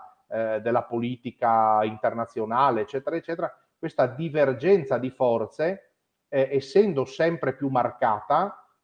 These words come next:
porta con sé inevitabilmente alla violenza. Quando ci sono forze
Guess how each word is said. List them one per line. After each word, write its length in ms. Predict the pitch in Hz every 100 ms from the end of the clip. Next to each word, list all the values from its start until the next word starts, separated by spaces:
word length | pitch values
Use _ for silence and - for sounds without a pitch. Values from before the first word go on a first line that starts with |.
| _
porta 460 | 180 185 151 127
con 240 | 127 175 180
sé 380 | - 139 147 -
inevitabilmente 960 | 180 160 131 131 151 160 147 123 135 131
alla 140 | 117
violenza. 580 | 110 113 139 107 95 90
Quando 280 | 123 127 120
ci 120 | 117
sono 340 | - 139 117
forze 720 | 101 147 143 120 - 98 -